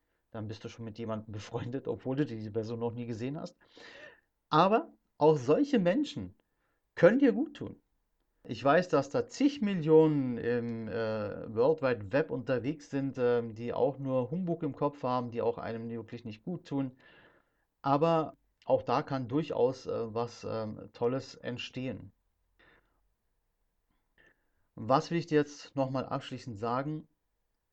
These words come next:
was ich jetzt schon einige Male gesagt habe in diesem Cast?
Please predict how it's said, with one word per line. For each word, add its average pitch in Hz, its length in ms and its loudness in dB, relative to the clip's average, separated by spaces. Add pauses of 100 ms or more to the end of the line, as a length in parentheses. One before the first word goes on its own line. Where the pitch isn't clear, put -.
(100)
was 123 240 -6
ich 113 240 -14
jetzt - 200 -8
schon 110 180 -8
einige 113 340 -8
Male 123 280 -4
gesagt 123 380 -4
habe 120 180 -4
in 113 60 -10
diesem 110 260 -12
Cast? 113 420 -6